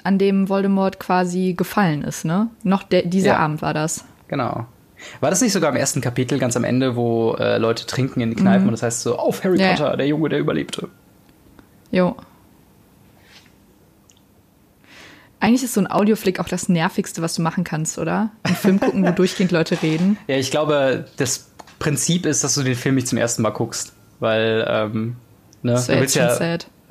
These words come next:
Speaker 2: zu-, also, das wär schon weird. Ich fand, Hagrids Tränen kamen nie so krass, äh, heraus in der Szene.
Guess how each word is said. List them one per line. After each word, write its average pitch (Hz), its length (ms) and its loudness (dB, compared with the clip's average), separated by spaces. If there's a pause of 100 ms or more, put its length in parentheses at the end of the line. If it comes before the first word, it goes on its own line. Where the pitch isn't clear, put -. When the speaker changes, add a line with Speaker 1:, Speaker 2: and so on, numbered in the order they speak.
(140)
Speaker 2:
zu-, - 240 -2
also, 131 240 0
das - 180 0
wär 147 80 0
schon 117 300 0
weird. 113 320 -2 (1200)
Ich - 140 -4
fand, 214 300 0
Hagrids 170 340 0
Tränen 139 280 0
kamen 131 220 0
nie 127 100 2
so 127 120 -2
krass, - 420 -4
äh, 117 460 -2 (400)
heraus 107 460 -2
in 117 60 -2
der 120 100 0
Szene. 123 400 -4